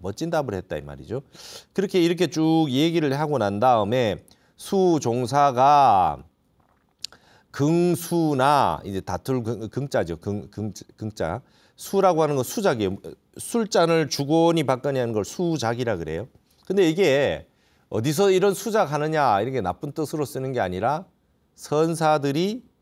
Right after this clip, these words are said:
법을 주고받는 거를 이 수라 그래요. 응수한다 할 때 수자입니다. 그래서 서로 다투어 가지고 응수했으나 대답했는 걸 이렇게 얘기하죠.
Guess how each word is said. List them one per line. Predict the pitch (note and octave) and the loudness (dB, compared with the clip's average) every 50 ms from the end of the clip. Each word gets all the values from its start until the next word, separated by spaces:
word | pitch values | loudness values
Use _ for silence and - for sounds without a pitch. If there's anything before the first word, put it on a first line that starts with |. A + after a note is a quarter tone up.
| _ _ | _ _
법을 | - C3 C#3+ C#3+ D#3 C#3+ | -4 -2 0 0 -2 -2
주고받는 | C#3 - G3+ F3+ F3+ C#3+ C3 A#2 A#2 B2 B2+ B2+ | -2 -4 -2 -2 0 0 0 0 0 -2 -4 -2
거를 | B2 C3 C#3 E3+ G3+ A#3+ - _ _ _ _ _ - | -2 -2 -2 -2 -4 -6 -8 _ _ _ _ _ -10
이 | G#2 A2 | -10 -10
수라 | - - - - F#3+ F3 D3 G#2+ | -10 -10 -8 -4 -2 -2 -2 -2
그래요. | F2+ D#2 D2 D2 - - | -4 -8 -10 -12 -10 -6
응수한다 | A2 A#2 B2+ C#3 C#3+ D3+ C3 - D3+ C#3+ A#2+ A2 G#2+ G2 G#2 | -2 -2 -2 0 -2 -4 -6 -4 -6 -4 -4 -4 -4 -4 -4
할 | F#2 E2 | -6 -6
때 | - - | -10 -12
수자입니다. | D#2 - B2+ A2+ - G2+ E2+ D#2+ D2 C2+ - A2 - _ _ _ _ _ _ _ _ | -12 -12 -12 -10 -8 -8 -8 -8 -10 -10 -10 -10 -10 _ _ _ _ _ _ _ _
그래서 | - E3+ D#3 D3 C#3 D3+ | -4 -2 -2 -2 -2 -2
서로 | C#3 - G3+ F#3+ G3 F#3 | -2 0 2 2 2 0
다투어 | - - B2 - - - B3 B3+ A3 F#3+ E3 | 0 -4 -8 -6 -4 0 2 4 4 4 4
가지고 | C3+ B2+ B2+ B2+ A2 A2+ A2+ G#2+ A2+ E3+ G3+ A3 G#3+ - - - _ - - | 4 4 4 4 2 0 -4 0 0 2 0 0 -2 -6 -18 -20 _ -4 -2
응수했으나 | C3 C#3+ D3+ D3 - - D#3 C3+ A#2+ A#2+ A2+ - - B2+ A#2+ A2 A2 A#2 A#2+ G2+ D#2+ - - - - _ _ - | 0 0 0 0 0 0 0 0 0 0 -4 -4 -6 -4 -2 0 2 2 2 2 0 -2 -6 -14 -20 _ _ -4
대답했는 | G#2+ G#2+ B2 D#3 F#3 F#3 C#3+ B2+ C#3 D3+ D#3+ E3 | -2 0 2 2 2 2 0 -4 -4 -4 -4 -2
걸 | E3 C#3+ G#2 | -2 -2 -2
이렇게 | G2 G2+ - - G#2 | -2 -4 -6 -6 -6
얘기하죠. | F2 D#2+ F2 F#2 E2+ - D#2+ | -6 -6 -6 -8 -8 -10 -12